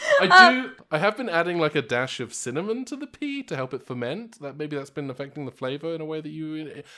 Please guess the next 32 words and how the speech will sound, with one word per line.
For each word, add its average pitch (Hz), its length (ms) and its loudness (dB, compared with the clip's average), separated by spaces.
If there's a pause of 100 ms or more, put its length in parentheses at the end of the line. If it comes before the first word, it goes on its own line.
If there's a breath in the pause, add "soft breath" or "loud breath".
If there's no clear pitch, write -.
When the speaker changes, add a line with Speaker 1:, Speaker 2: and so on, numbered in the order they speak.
Speaker 1:
apparently 127 320 -6
you 139 60 -2
enjoy 160 260 0
drinking 190 380 -4
piss. 262 300 2
Who 208 120 -2
knew? 208 200 2
This 185 120 -2
is 220 60 -4
going 220 160 4
on 196 80 2
the 185 120 2
internet, 165 340 0
Mandy. 147 320 0
Anything 175 240 0
else 170 160 2
you 170 80 -2
wanna 170 120 2
add 180 180 2
to 185 60 -8
this? 220 480 -2
Speaker 2:
It's, 311 340 -6 (160)
it's, 220 220 -8
it, 143 400 -6 (180)
I 381 260 10
want 349 440 2
to 294 440 -4 (340)
talk 262 380 4
about 220 460 4
The 208 120 -2
Nanny. 185 560 -2
Speaker 1:
Okay. - 60 4